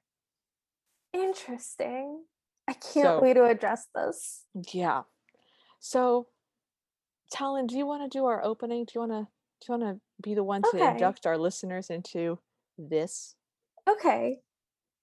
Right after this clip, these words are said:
Speaker 1: So we start with a boot on screen stomping on a shovel to dig what we later find out is a shallow grave.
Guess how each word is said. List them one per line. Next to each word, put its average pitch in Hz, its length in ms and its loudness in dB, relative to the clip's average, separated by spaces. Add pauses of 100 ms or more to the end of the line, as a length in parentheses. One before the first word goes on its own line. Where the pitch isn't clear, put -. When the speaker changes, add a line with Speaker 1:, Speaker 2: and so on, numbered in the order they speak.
Speaker 1:
So 311 520 6
we 311 200 8
start 370 800 4
with 302 380 6 (120)
a 247 80 2
boot 254 520 2 (100)
on 262 200 0
screen 240 720 -2 (720)
stomping 294 600 0
on 277 140 2
a 269 60 0
shovel 233 500 0
to 247 140 -6
dig 220 540 0 (1080)
what 240 400 0
we 247 140 0
later 226 300 2
find 220 240 -8
out 190 440 -2
is 196 420 -6
a 214 40 -4
shallow 190 420 2
grave. - 440 -2